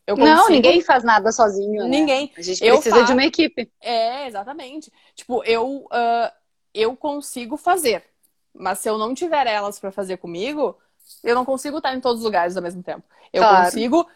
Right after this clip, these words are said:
Speaker 1: liderar,
Speaker 2: Adoraria.
Speaker 1: eu consigo, eu adoraria. Eu consigo, ah, liderar e ajustar e eu fazer o fechamento, mas pra eu fazer o fechamento, elas têm que ter controlado o evento do início ao fim,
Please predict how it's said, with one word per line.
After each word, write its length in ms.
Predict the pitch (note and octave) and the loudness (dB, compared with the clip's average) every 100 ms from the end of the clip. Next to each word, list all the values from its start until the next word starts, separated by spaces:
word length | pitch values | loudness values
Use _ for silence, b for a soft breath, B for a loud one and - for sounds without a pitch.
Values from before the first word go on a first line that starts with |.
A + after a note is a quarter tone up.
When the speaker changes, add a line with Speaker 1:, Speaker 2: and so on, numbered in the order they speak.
| b | b
Speaker 1:
liderar, 680 | A#3+ A#3+ G#3 G#3 A3+ A3+ C4 | -4 0 4 6 8 8 6
Speaker 2:
Adoraria. 60 | |
Speaker 1:
eu 80 | D4 | 6
consigo, 460 | C4+ G#3 C4+ C4 - E4+ | 4 2 0 -10 -4 0
eu 160 | B3+ B3 | 4 4
adoraria. 600 | A#4 - G4 G4+ C#4 - C#4 - | 4 2 -2 -2 -8 -8 -8 -6
Eu 100 | A3+ | -8
consigo, 500 | A#3 A#3 C#4 C#4+ D4+ | -8 -8 -10 -8 -6
ah, 280 | F4 B3 A#3+ - | -4 -2 -4 -6
liderar 680 | B3 A#3 A#3 A3 G#3 C#4+ | -10 -2 0 2 0 -2
e 80 | A#3+ | -6
ajustar 720 | A3 A3 A3 - G3+ A#3 B3+ | -10 -10 -18 -14 -10 -8 -10
e 220 | G#3 G3+ G#3 | -12 -18 -14
eu 180 | G#3+ A3+ | -12 -12
fazer 220 | A#3 G#3+ | -12 -14
o 40 | G#3 | -14
fechamento, 540 | A3 C4+ C4 B3+ C4+ B3+ | -12 -10 -10 -12 -16 -16
mas 140 | A#3+ | -12
pra 180 | - C4+ | -4 -4
eu 100 | D#4+ | -4
fazer 200 | G4+ D#4+ | -6 -10
o 20 | |
fechamento, 600 | C4+ A#3 G#3+ G#3 D4 - - | -12 -14 -14 -12 -14 -14 -8
elas 320 | A3+ C4 G4 | -2 -2 -4
têm 160 | - F4 | -8 -14
que 80 | D4 | -12
ter 100 | C4+ | -10
controlado 480 | B3+ A#3+ A3 G3+ G3+ | -10 -8 -6 -6 -6
o 40 | |
evento 300 | G3+ G3+ G3+ | -12 -16 -14
do 60 | G#3 | -16
início 280 | G3 F#3 | -14 -10
ao 60 | F3+ | -12
fim, 280 | - E3 | -12 -20